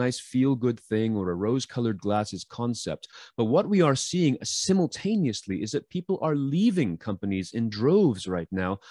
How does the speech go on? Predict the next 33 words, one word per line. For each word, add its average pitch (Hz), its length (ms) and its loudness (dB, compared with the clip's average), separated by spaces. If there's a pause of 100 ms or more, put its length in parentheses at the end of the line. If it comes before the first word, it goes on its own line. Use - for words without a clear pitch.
(160)
because 202 440 0
they're 156 120 0
not 147 200 -2
getting 180 280 2
this. - 320 -8 (200)
You 151 80 2
know, 139 80 2
before 156 680 2
I 135 240 2
or 131 120 2
anybody 143 360 0
else 143 240 0
say 190 340 0
these 120 220 -4
things, 104 240 -4
they're 147 200 0
already 180 340 2
reacting 143 500 0
and 139 140 0
leaving 156 320 -2
and 101 100 -6
saying, 117 200 -6
"This 156 140 -6
is 180 120 -4
not 127 180 -4
worth 180 300 -2
it 156 80 -2
anymore." 90 420 -4 (160)
It's - 140 -8
called 175 220 -2
the 185 60 2
Great 147 300 2
Resignation. 135 760 -4